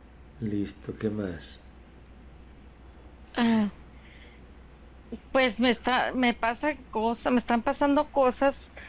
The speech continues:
Speaker 2: doctor. Ah, hace un año, dos años, va para dos años, mi herma-, uno de mis hermanos,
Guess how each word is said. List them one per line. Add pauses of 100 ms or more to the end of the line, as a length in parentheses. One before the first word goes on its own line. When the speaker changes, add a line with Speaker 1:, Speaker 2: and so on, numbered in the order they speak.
(340)
Speaker 2:
doctor.
Ah, (880)
hace
un
año,
dos
años, (360)
va
para
dos
años,
mi
herma-,
uno
de
mis
hermanos,